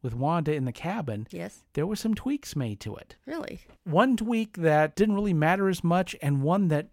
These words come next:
Speaker 1: brought a whole lot of speculation. The first tweak was they eliminated some of the trees in the front so you could see the cabin better. I think this was something that they wanted to do, you know, during covid. They kinda had to throw a bunch of stuff out, and there was other stuff that they ha-,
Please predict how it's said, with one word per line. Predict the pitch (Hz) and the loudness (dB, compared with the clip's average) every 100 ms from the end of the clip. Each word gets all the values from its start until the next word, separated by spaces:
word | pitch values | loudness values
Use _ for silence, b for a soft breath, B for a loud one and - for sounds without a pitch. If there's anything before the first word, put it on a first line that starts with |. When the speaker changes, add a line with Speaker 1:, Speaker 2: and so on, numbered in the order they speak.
| - | -8
Speaker 1:
brought | 127 170 180 | 2 4 4
a | |
whole | 135 - 214 180 | 0 -2 0 2
lot | 151 151 | 2 0
of | |
speculation. | 120 - 87 - - 62 - - - _ | -6 -8 -10 -10 -14 -12 -12 -14 -18 _
The | 120 | 0
first | 214 233 - | 6 6 4
tweak | - 160 - | 0 0 2
was | 143 139 131 151 | 2 2 0 -6
they | 139 156 165 160 170 - | -2 2 2 2 -2 -6
eliminated | 143 170 202 190 170 135 | -2 0 2 2 0 -2
some | 180 165 | -2 -2
of | |
the | 135 | -4
trees | - 170 156 123 | -4 -4 -4 -4
in | 131 | -4
the | 120 | -6
front | - 147 135 | -6 -6 -6
so | - | -6
you | 127 | -6
could | - 120 | -6 -6
see | 139 | -4
the | 117 | -6
cabin | - 123 110 98 | -4 -6 -4 -6
better. | 85 82 - - | -8 -10 -14 -12
I | - 120 | -6 0
think | - 160 | 2 2
this | 151 | 0
was | 139 120 | -4 -2
something | - 139 139 123 | 0 0 0 -2
that | 117 | -2
they | 127 | -2
wanted | 120 123 131 127 | 0 0 0 -2
to | 117 117 | -4 -2
do, | 123 123 120 120 123 - - | 0 2 2 0 -2 -8 -6
you | 139 | -2
know, | 117 | -2
during | 110 123 120 117 - | 0 0 0 -2 -6
covid. | - 131 117 117 - | 0 0 0 -4 -2
They | 139 | 2
kinda | 190 185 | 4 4
had | 143 143 | 2 0
to | |
throw | 131 147 139 143 | 0 2 2 0
a | 135 | -2
bunch | 131 127 | -2 -2
of | 120 | -4
stuff | - 123 156 | -2 2 6
out, | 151 143 | 6 4
and | - | 2
there | 123 | -4
was | 120 | -2
other | 123 | -4
stuff | 120 - 127 | -4 -2 -2
that | - 123 | -2 -6
they | 120 | -8
ha-, | - | -8